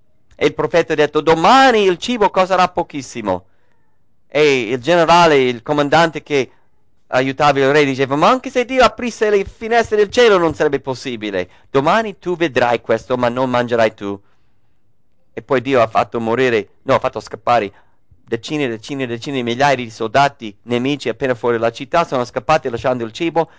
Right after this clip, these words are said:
tutti sono usciti nella mattina, c'era cibo in talmente grande abbondanza che vendeva per prezzi stracciati e il generale ha visto ma è stato calpestato, ucciso dalla gente.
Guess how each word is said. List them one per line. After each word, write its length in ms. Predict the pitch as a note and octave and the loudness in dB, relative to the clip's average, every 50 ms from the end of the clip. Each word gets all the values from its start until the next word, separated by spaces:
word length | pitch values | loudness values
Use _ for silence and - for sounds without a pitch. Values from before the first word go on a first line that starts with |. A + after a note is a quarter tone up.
| _ _ _ | _ _ _
tutti 260 | - E3 E3+ E3 C#3+ | -6 -6 -6 -6 -6
sono 220 | C3 - B2+ B2 A#2+ | -6 -4 -2 -2 -2
usciti 280 | A2+ - C#3+ C3 - | -4 -4 -10 -8 -6
nella 140 | A#2 A#2 A#2+ | -4 -2 0
mattina, 500 | B2 C#3 C#3 - E3+ E3 E3 D#3+ D#3+ D#3+ - _ _ | 0 0 -2 -2 -4 -4 -2 -2 -2 -2 -4 _ _
c'era 240 | - - D3 C#3 B2 | -2 0 0 0 0
cibo 300 | A#2 - D#3+ D3 C3+ C3 | -2 -4 -2 0 2 2
in 100 | A#2+ A#2+ | 0 0
talmente 500 | - B2+ B2 B2 C3 C#3+ D3 C#3 - C3 | -4 -6 -6 -4 -4 -6 -6 -6 -8 -6
grande 360 | A#2 C#3 C#3 D3 D3 C#3 C3 | -2 0 2 2 2 2 0
abbondanza 680 | C3 A#2+ B2+ C3 C3 C3 D3 D3+ D#3 - - - D3+ C#3+ - _ _ | 0 2 0 -2 0 0 0 0 0 -2 -2 -4 -6 -6 -6 _ _
che 160 | - D3 C3+ | -2 -2 0
vendeva 380 | B2+ C3 C3 C3+ C#3 C3+ C3 A#2+ | 0 0 0 0 2 2 0 0
per 280 | - A#2 A#2 A2 - - | 0 -4 -4 -6 -6 -4
prezzi 320 | - C3+ C3+ C3+ - A2+ | -2 -2 -2 -2 -4 -16
stracciati 760 | - - - A2+ A#2 - - D#3 D#3 D3+ D3+ - D#3 D3+ C#3+ - - | -16 -10 -8 -8 -6 0 2 2 2 2 0 -4 -12 -12 -12 -14 -12
e 160 | - - B2+ | -4 -2 0
il 120 | C3 B2 A#2+ | 0 0 0
generale 500 | A2+ C#3 C#3+ C#3+ C#3+ D#3 D#3+ D#3 D3 C#3 | 0 0 2 2 4 4 6 6 6 6
ha 100 | B2+ B2 | 4 4
visto 340 | A#2+ D3 E3+ E3 - - D#3+ | 2 0 -4 -4 -2 -2 -2
ma 100 | C#3+ C#3 | 0 0
è 40 | C3 | -2
stato 260 | - C#3+ C3+ - A#2+ | -2 -4 -4 -6 -6
calpestato, 640 | - - C3 B2+ - - A#2+ - - C#3+ D3 C#3+ - | -6 -4 -6 -6 -6 -8 -10 -4 -2 -2 -2 -2 -4
ucciso 360 | A2+ G#2+ - - C3+ B2+ B2+ | -10 -14 -10 -10 -8 -4 -2
dalla 200 | A2+ A2+ G#2+ G#2+ | 0 0 0 0
gente. 440 | G2+ F#2 G2 F2 E2 - - - - | -2 -2 -6 -8 -8 -10 -18 -18 -18